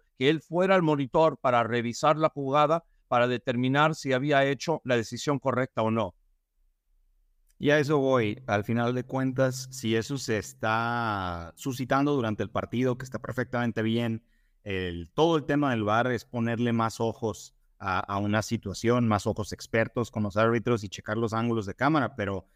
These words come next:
Speaker 2: mira, para los aficionados y para los analistas que estaban viendo y narrando el partido, al menos aquí en México, también esas cuestiones no, o sea, eh,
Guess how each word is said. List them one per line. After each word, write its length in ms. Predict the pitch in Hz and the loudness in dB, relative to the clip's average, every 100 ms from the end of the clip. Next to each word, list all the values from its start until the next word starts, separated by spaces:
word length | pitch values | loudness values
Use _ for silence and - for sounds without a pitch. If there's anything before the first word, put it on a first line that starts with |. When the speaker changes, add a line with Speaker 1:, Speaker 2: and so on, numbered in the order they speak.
| _ _ | _ _
Speaker 2:
mira, 260 | 117 113 107 | 0 0 2
para 160 | 113 110 | 0 0
los 160 | 104 | -2
aficionados 680 | 101 98 110 110 143 175 151 | -4 -6 -4 2 2 2 0
y 60 | 135 | -4
para 180 | 120 | -2
los 140 | 107 101 | -2 -2
analistas 500 | 101 104 120 120 - | -4 -2 -4 -10 -14
que 60 | |
estaban 340 | _ 117 123 120 | _ -2 0 2
viendo 240 | 120 123 | 2 2
y 40 | 117 | 0
narrando 360 | 101 98 117 | 0 0 -2
el 60 | 110 | -2
partido, 340 | - - 117 | -8 -2 0
al 60 | 117 | 2
menos 260 | 117 117 | 0 -2
aquí 200 | 87 - | -6 -4
en 80 | 117 | -2
México, 580 | 117 110 113 139 135 - _ _ | -2 -2 -6 -4 -6 -8 _ _
también 500 | 104 104 107 127 135 131 | -6 -2 0 0 -2 -2
esas 380 | 120 - 143 | -4 0 -2
cuestiones 540 | - 107 - 110 135 117 | -2 -8 -2 0 0 -2
no, 500 | 110 117 120 110 104 | -2 -2 -2 -4 -8
o 100 | 110 | -12
sea, 400 | - 107 101 98 | -6 -2 -2 -4
eh, 180 | 101 71 | -10 -18